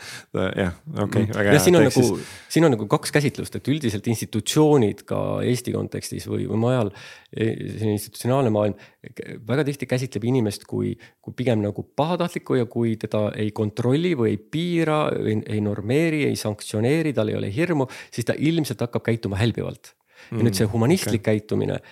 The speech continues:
Speaker 2: e, või, või, või, või perspektiiv inimesel või filosoofia on see, et inimene on, on oma loomult heatahtlik ja tema tegude põhjusteks on tema vajadused. Aga,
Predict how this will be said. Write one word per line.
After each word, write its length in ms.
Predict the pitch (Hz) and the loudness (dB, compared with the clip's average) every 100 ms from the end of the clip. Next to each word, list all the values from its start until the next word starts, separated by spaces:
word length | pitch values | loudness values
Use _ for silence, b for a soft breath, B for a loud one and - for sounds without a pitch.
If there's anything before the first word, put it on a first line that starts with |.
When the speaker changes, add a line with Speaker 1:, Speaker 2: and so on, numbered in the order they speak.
| B B | B B
Speaker 2:
e, 140 | 113 110 | -4 -2
või, 160 | 110 | -2
või, 160 | 117 104 | -2 -6
või, 280 | - 110 107 | -4 -2 -2
või 240 | 107 110 104 - _ | 0 0 0 -6 _
perspektiiv 480 | - 123 107 - 107 | -2 0 0 -2 -2
inimesel 320 | 113 107 92 101 | 0 0 -2 -6
või 80 | 95 | -4
filosoofia 540 | 110 104 120 117 104 | -4 -2 -2 -2 -2
on 80 | 104 | -2
see, 200 | 120 139 | 0 -2
et 80 | - - - | -2 -12 -2
inimene 380 | 147 139 110 104 | 2 2 2 0
on, 60 | |
on 220 | - 107 104 | -2 -2 0
oma 100 | 107 | 2
loomult 300 | 127 104 - | 2 0 -2
heatahtlik 540 | 131 104 90 - - - B B | -2 -2 -6 -12 -16 -18 B B
ja 100 | - 107 | -6 0
tema 280 | 107 104 104 - | 2 2 -2 -2
tegude 460 | 135 151 131 107 104 _ _ | -2 0 -2 0 -4 _ _
põhjusteks 640 | - 123 135 104 - 101 - B B - | -2 0 0 -4 -6 -10 -12 B B -4
on 180 | 110 101 | -2 0
tema 240 | 104 101 98 - - 95 | -2 -2 -4 -8 -10 -2
vajadused. 540 | 120 139 - - - _ B B B - | 0 0 0 -6 -12 _ B B B -6
Aga, 380 | 110 107 107 | -2 -2 0